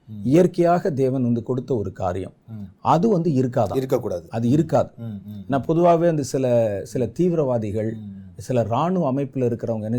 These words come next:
Speaker 2: செய்வாங்கன்னா, இந்த பால் உணர்வுகள் தங்களுக்கு இருக்கக்கூடாதுங்கிறதுக்காக எல்லாம்,
Speaker 1: ம்.
Speaker 2: அஹ், சில பயிற்சி இந்த மாதிரி எல்லாம் வச்சிருப்பாங்க.
Speaker 1: ம், ம்.
Speaker 2: அது மாதிரி என்ன செய்வாங்கன்னா, இந்த பால் உணர்வுகளுக்கு இவங்க இயற்கையிலே அப்பாற்பட்டிருப்பாங்க.
Speaker 1: ஆ, உறக்கும் போதே.
Speaker 2: ஆமா.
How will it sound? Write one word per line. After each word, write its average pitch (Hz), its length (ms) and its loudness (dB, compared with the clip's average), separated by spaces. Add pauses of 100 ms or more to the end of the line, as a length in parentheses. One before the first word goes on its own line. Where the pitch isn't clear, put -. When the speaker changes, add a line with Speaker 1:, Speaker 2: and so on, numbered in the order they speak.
Speaker 2:
செய்வாங்கன்னா, 120 260 -4
இந்த 120 120 -4
பால் 139 300 -2
உணர்வுகள் 120 560 -2
தங்களுக்கு 107 380 -6
இருக்கக்கூடாதுங்கிறதுக்காக 110 960 -6
எல்லாம், 165 280 -6
Speaker 1:
ம். - 440 -16
Speaker 2:
அஹ், 135 60 -2
சில 120 480 2
பயிற்சி 123 360 -2
இந்த 120 160 -2
மாதிரி 123 220 -2 (200)
எல்லாம் 117 440 -2
வச்சிருப்பாங்க. 95 440 -4 (100)
Speaker 1:
ம், 113 40 -18
ம். 98 420 -18
Speaker 2:
அது 151 200 4
மாதிரி 196 300 6
என்ன 147 200 4
செய்வாங்கன்னா, 147 440 0
இந்த 120 160 0
பால் 170 340 2
உணர்வுகளுக்கு 151 760 0
இவங்க 139 220 0
இயற்கையிலே 202 680 4
அப்பாற்பட்டிருப்பாங்க. 123 800 0
Speaker 1:
ஆ, - 200 -20 (260)
உறக்கும் 151 340 0
போதே. 151 300 4 (140)
Speaker 2:
ஆமா. 117 340 0